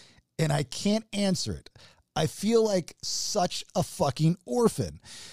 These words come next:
Uh, and it drives me insane. I would like to, at one time in my life, be able to answer that question. <laughs> That's all I wanna do.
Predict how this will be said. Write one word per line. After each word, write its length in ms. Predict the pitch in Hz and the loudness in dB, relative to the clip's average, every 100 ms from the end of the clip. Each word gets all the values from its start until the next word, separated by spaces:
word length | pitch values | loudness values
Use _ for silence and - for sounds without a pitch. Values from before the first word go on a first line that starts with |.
| - - _ - | -20 -20 _ -6
Uh, 260 | 143 139 - - | -2 0 -2 0
and 100 | 196 | 2
it 120 | 160 | 0
drives 600 | 123 147 185 196 202 160 | 0 6 6 6 4 2
me 260 | 185 185 - | 2 2 0
insane. 840 | 160 175 - - - 233 202 104 - - | 2 2 2 -2 0 2 4 2 0 0
I 140 | 208 | 4
would 200 | 233 220 | 6 4
like 320 | 196 196 254 | 4 4 2
to, 180 | - 254 | 0 4
at 140 | 208 185 | 4 2
one 340 | 135 185 269 | 4 6 6
time 300 | - 269 233 | 2 0 4
in 100 | 208 | 6
my 140 | 190 190 | 6 6
life, 440 | 190 175 135 - | 6 6 4 2
be 120 | 160 | 4
able 140 | 151 151 | 6 4
to 200 | - 139 | 2 0
answer 320 | 135 - 151 | -2 0 -2
that 220 | 131 131 | 0 -2
question. 540 | - 131 - - 82 82 - - - | 0 0 0 -2 -6 -6 -6 -6 -8
<laughs> 380 | 180 - 127 - | -10 -10 -12 -6
That's 220 | 143 - | -2 0
all 180 | 151 165 | 2 4
I 120 | 175 | 4
wanna 300 | 180 180 175 | 4 4 4
do. 220 | 170 127 | 2 0